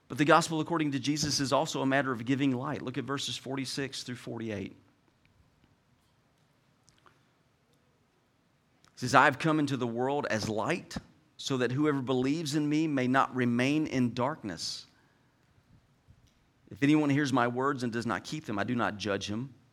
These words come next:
For I did not come to judge the world, but to save the world. The one who rejects me and does not receive my words has a judge. The words that I have spoken will judge him on the last day." Now, John continually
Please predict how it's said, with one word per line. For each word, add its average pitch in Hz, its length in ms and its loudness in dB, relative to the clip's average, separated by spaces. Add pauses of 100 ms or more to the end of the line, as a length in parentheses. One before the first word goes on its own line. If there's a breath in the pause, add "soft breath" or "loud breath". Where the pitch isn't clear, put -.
(220)
For - 100 -8
I - 40 -2
did 117 120 -2
not 127 200 2
come 127 160 0
to 117 80 -4
judge 110 240 -4
the 113 80 -8
world, 110 300 -6
but - 120 -12
to 110 80 -6
save 151 520 0
the 120 100 -4
world. 98 320 -6
The 113 60 -4
one 127 160 0
who 123 80 0
rejects 117 580 0
me 117 260 -4 (300 loud breath)
and 113 100 -6
does 123 160 0
not 143 300 4
receive 123 320 -2
my 95 120 0
words 110 420 -6 (260 soft breath)
has - 200 -6
a 120 60 -4
judge. 90 540 -6 (580 soft breath)
The 104 80 -10
words 110 400 -2
that 107 120 -4
I 107 100 4
have 95 120 0
spoken 101 600 -6
will 107 100 -10
judge 104 320 -4
him 104 200 -4
on 107 180 -4
the 104 100 -6
last 95 540 -2 (600 soft breath)
day." 107 380 -4 (300)
Now, - 100 -6 (320)
John 196 260 0
continually 123 800 -2